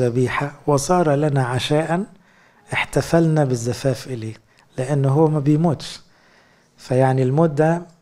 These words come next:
مش نهاية المسيح، بالعكس هو مات وقام، فتبقى العلاقة بيه أبدية. المدعوين،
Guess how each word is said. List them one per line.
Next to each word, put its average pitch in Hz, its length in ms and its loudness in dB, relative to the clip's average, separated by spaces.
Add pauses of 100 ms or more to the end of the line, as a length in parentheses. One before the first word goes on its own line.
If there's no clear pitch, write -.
(320)
مش 127 280 -6
نهاية 135 420 2
المسيح، 110 560 -8
بالعكس 127 520 -4
هو 120 160 0
مات 165 320 0
وقام، 151 420 0 (400)
فتبقى 139 460 -2
العلاقة 131 520 -2
بيه 127 220 -6
أبدية. 107 360 -14 (2250)
المدعوين، 165 720 2